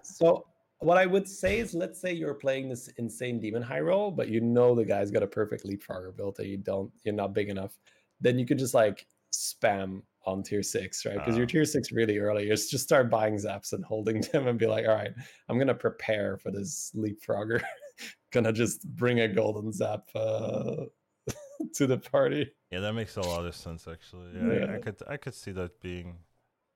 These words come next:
Speaker 1: It's pretty, uh, I never thought I'd say that, but yeah, like, Golden Zap is <laughs> actually pretty good against, uh, this, what we're playing this meta.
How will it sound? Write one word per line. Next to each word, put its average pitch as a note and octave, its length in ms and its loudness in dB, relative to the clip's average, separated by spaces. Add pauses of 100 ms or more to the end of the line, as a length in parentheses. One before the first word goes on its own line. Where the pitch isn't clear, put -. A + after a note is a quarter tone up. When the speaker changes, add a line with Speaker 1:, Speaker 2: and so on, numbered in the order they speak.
(260)
Speaker 1:
It's - 120 -14
pretty, - 380 0
uh, G#2 180 -4 (240)
I C3+ 80 6
never G3+ 200 4
thought G#3+ 180 4
I'd D3+ 160 4
say D3 160 4
that, A2+ 240 4
but A2+ 120 0
yeah, A#2+ 140 4
like, G#2 220 -4
Golden B2+ 300 2
Zap A#2 260 0
is B2 180 -2
<laughs> - 40 -6
actually G3+ 460 2
pretty G3 540 0
good C3+ 320 0
against, - 580 -6 (720)
uh, A2+ 300 -2
this, - 420 -6
what B2 140 -4
we're A2+ 120 -2
playing - 380 -4
this - 180 -8
meta. - 280 -8